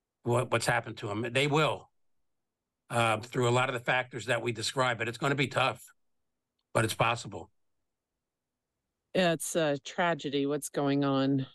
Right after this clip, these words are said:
Speaker 2: over there. And I'm wondering, you know, a lot of times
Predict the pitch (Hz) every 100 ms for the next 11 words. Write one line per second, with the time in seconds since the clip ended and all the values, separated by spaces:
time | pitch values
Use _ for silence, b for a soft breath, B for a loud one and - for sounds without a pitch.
0 | - 160 139 139 139 139 139 - 160 156
1 | 135 _ _ _ _ _ _ _ _ _
2 | _ - 190 202 220 233 220 208 185 175
3 | 170 - b b b _ _ _ - 226
4 | 247 240 247 262 277 - 240 208 - -